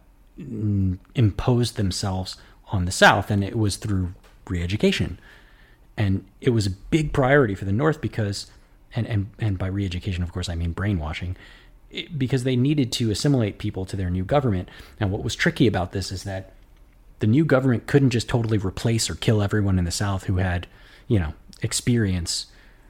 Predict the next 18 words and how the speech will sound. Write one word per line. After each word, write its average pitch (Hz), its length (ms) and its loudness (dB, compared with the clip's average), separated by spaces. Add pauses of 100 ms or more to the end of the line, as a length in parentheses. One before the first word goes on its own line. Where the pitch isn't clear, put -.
you 101 160 2
know, 82 80 -6
things, 110 260 4
doing 113 360 6
things 101 180 2
like 98 160 -4
running 98 260 4
boring 104 380 2
parts 98 260 -2
of 90 60 -4
the 85 80 -6
country, 113 400 -2
right? 101 220 -4
That 104 120 -2
would 104 80 -2
be 95 140 0
a - 20 -2
disaster. 85 560 -6